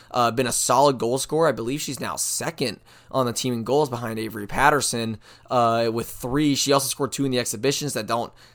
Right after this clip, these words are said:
technically count. Uh, but then disaster would strike later on in the half. Lexi Wright for U C L A had an outstanding goal. Uh, she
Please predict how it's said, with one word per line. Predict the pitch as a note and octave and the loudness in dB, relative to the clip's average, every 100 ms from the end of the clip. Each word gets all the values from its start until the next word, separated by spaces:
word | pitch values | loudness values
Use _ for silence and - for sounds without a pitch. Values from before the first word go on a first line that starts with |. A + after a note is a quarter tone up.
| - | -8
technically | C3+ - C3 - B2+ | -6 -4 -8 -4 -4
count. | - B2 D3 C3 - _ _ _ _ _ _ - _ _ - | -2 0 2 0 -4 _ _ _ _ _ _ -20 _ _ -6
Uh, | B2+ C3 B2+ | 0 4 4
but | |
then | D3 E3+ | 4 4
disaster | E3 D#3+ E3+ E3 D#3 A#2+ | 4 6 6 6 0 0
would | A#2 | 0
strike | - - A#2 G#2+ | -4 0 0 -2
later | A2 C3+ C#3+ C#3 | 0 2 4 2
on | A#2+ B2 A#2 G2 - _ _ _ _ _ _ _ _ _ - | 2 2 2 -2 -10 _ _ _ _ _ _ _ _ _ -12
in | A#2 A#2+ B2 B2+ - | -4 0 0 -2 -4
the | - G#2 | -10 -6
half. | G2+ - A#2+ B2+ A#2+ - - - - - | -6 -4 2 6 4 2 -16 -20 -20 -20
Lexi | - C3 C#3+ D3 B2 | 0 2 2 0 0
Wright | A#2 B2 A#2 | 2 2 0
for | A#2 | -6
U | A2+ A2+ | -4 -2
C | - A2+ | 0 0
L | A#2 | 0
A | A#2 | 0
had | - E3+ C3 B2+ | -2 4 4 4
an | A#2+ | 0
outstanding | - A2 - - - - C#3+ C#3+ E3+ D#3 C3+ B2 | 0 0 0 -2 -4 -4 -2 2 4 4 0 -2
goal. | A2 A#2 B2 G#2+ - - - - _ _ _ _ _ _ - | -2 2 2 2 -4 -10 -20 -20 _ _ _ _ _ _ 0
Uh, | B2 A#2+ A#2 A2+ A2+ A2 G#2 - | 4 8 6 6 2 -2 -6 -14
she | - - B2+ A#2+ A#2 | -6 -4 -2 -2 -4